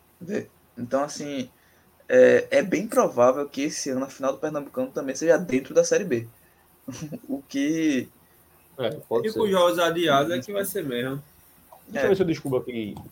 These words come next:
Speaker 2: Dá pra descobrir a data do, a final do ano passado. Deixa eu ver quando foi.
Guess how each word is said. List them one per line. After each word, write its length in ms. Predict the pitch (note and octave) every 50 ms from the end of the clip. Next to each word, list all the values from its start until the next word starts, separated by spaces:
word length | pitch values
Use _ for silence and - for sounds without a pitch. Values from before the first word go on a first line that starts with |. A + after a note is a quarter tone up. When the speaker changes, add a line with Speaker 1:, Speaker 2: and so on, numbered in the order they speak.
| _ _ _ _ - _ - - _ _ - - - - - - - - - _ _
Speaker 2:
Dá 120 | - A#3 -
pra 100 | - G3+
descobrir 320 | G3 - E3 A#2 A2 B2
a 60 | B2+
data 260 | B2+ B2 C3+ C3+ -
do, 300 | D3+ D3 D3 C#3 B2 G#2+ G2 - _ _ _ _ _ _ _ _ _ _ _ _ _ _ _ _ _ _ _ - _
a 60 | C#3+
final 200 | C#3 - C#3 B2
do 60 | B2+ C3
ano 80 | B2+
passado. 360 | B2+ B2+ A2+ - - G2+ F#2+
Deixa 140 | F#2 G2+ - A2+
eu 40 |
ver 60 | A2+ A2+
quando 160 | A2+ G2 G2+
foi. 160 | - A2 G#2+